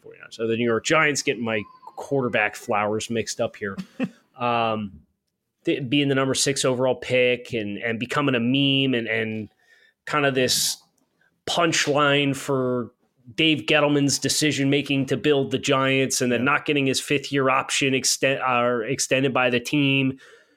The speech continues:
Speaker 1: And he comes in this year with Brian Daboll, and lo and behold, dude can play some football, right? And, and we were, we were skeptical of Daniel Jones in the range and stratosphere in which he got drafted, but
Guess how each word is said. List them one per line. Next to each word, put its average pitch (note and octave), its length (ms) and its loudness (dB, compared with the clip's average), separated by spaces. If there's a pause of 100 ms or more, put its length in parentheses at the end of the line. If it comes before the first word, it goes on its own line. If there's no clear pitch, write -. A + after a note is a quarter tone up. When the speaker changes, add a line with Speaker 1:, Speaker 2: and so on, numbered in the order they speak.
(360)
Speaker 1:
And C3 80 -4
he B2+ 40 -2
comes D3 320 2
in C#3+ 80 2
this C#3+ 240 2
year C#3+ 120 4
with C3+ 180 0
Brian C3+ 340 2
Daboll, C3 440 2
and A#2+ 100 0
lo D3 160 2
and C#3 80 0
behold, C3 500 2 (840)
dude G#3 200 0
can D3+ 100 -4
play D#3 220 2
some C3+ 160 -2
football, A2 520 -2
right? C3+ 360 0
And, D3+ 180 -4
and F3 160 2
we A3 100 2
were, F3+ 300 2
we F#3 160 2
were E3+ 480 2
skeptical C3+ 720 0
of G#2 120 -2
Daniel C3 340 2
Jones B2+ 440 0
in A#2+ 120 0
the A2+ 80 0
range A#2 400 0
and A2+ 100 -6
stratosphere A#2 580 0
in A2+ 80 -2
which A2+ 180 -2
he A#2+ 100 -6
got A#2 200 -2
drafted, A#2+ 600 -2
but A#2+ 240 -2